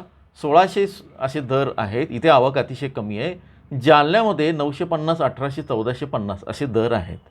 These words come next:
हे लाल मक्याचे आहे. अमरावतीला लाल मक्याला चौदाशे, अठराशे, सोळाशे असे दर आहेत. पुणे बाजार समितीमध्ये फक्त दोन, अ, क्विंटल आवक झाली लाल मक्याची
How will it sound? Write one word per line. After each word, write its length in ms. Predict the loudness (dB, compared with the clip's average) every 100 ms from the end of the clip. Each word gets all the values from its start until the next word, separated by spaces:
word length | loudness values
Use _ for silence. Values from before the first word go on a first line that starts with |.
| _ _ _ _ _
हे 120 | 0 6
लाल 200 | 6 4
मक्याचे 440 | -4 -8 -10 -10
आहे. 280 | -14 -18 -20 _ _ _ _ _ -20 _ 0
अमरावतीला 600 | 4 8 8 6 4 6
लाल 240 | 8 6
मक्याला 380 | 4 -2 0 0
चौदाशे, 460 | 2 0 0 0 -2
अठराशे, 440 | -2 -4 -6 -6
सोळाशे 400 | -4 0 0 0
असे 220 | -4 -4
दर 200 | -2 0
आहेत. 240 | 2 -2 -6 -12 _ _ _ 0
पुणे 200 | 4 8
बाजार 320 | 8 8 4
समितीमध्ये 720 | -2 -6 -6 -4 -2 0 -2 -4
फक्त 200 | -10 -8
दोन, 380 | -2 0 0 -4 -12 _ _
अ, 140 | -6 -6 -2
क्विंटल 300 | -2 2 6
आवक 300 | 6 4 0
झाली 340 | -2 0 2
लाल 180 | 2 2
मक्याची 640 | 0 -6 -6 -6 -8 -8